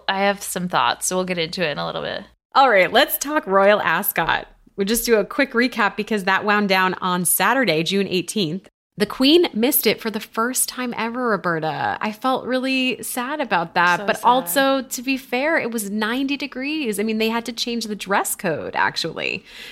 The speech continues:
Speaker 2: They, like, relaxed it so that people could have beverages. Men didn't have to wear ties.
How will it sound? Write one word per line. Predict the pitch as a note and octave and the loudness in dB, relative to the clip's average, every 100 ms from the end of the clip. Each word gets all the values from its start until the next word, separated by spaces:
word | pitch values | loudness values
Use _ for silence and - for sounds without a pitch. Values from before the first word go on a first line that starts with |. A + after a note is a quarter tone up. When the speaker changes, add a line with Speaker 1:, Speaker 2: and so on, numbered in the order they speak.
| - | -2
Speaker 2:
They, | A3 A3 | 2 6
like, | A3 - - _ - | 4 2 -8 _ -16
relaxed | F#3+ G3 A3 G#3 A3 - | -2 2 4 2 0 2
it | A3 G#3 | 4 4
so | - G3 | 4 2
that | F#3 | 2
people | G#3 G#3 | 0 -2
could | G#3 | 0
have | G3 F3+ | -2 -2
beverages. | - G#3 A3 G3+ G#3 G3+ G3 F#3+ | 0 0 0 0 2 2 2 0
Men | F#3 F#3 | 0 0
didn't | G3 G3 | 0 -2
have | G3+ | -2
to | - | -4
wear | E3+ | -8
ties. | E3+ - A3 G#3+ G#3 G#3 G3+ G#3 - | -8 -2 2 2 2 2 2 0 -4